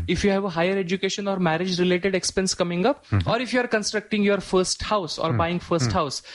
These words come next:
Speaker 1: these are some of the important life milestones during which the withdrawals are permitted.
Speaker 2: Right. So we've spoken about the basic tenets, uh, in quite a lot of detail, uh, Amol, but now comes the difficult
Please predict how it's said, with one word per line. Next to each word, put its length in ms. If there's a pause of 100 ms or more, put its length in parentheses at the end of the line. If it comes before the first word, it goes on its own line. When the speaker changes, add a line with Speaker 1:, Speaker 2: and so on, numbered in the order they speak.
(120)
Speaker 1:
these 260
are 220 (140)
some 200
of 140
the 60
important 500
life 280
milestones 640 (120)
during 320
which 260
the 260
withdrawals 420
are 80
permitted. 380 (220)
Speaker 2:
Right. 240
So 180
we've 260
spoken 440
about 320
the 80
basic 600
tenets, 560
uh, 340
in 360 (100)
quite 240
a 40
lot 220
of 180
detail, 560 (360)
uh, 220 (200)
Amol, 300
but 240 (400)
now 260
comes 280
the 60
difficult 460